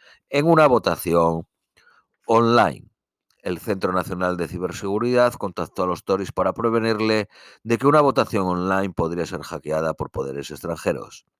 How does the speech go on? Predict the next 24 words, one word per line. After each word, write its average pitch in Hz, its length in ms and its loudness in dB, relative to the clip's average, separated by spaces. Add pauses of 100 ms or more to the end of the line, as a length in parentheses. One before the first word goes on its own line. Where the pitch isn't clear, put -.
(680)
Liz 110 280 2
Truss 120 320 4
permanecerá 90 920 0
en 110 160 -8
el 120 120 0
poder 107 480 0 (200)
hasta 117 280 0
que 107 140 2
le, 98 240 2
eh, 90 320 0
haya 90 300 0
nuevo 90 300 0
líder 92 460 -2 (380)
elegido 92 580 0
el 92 80 2
viernes. 73 640 -2 (560)
Sunak 123 560 0
empezará 92 420 0
la 104 100 4
contienda 104 580 -2
como 87 220 -4
favorito 95 720 0 (260)
con 107 300 2
los 101 380 2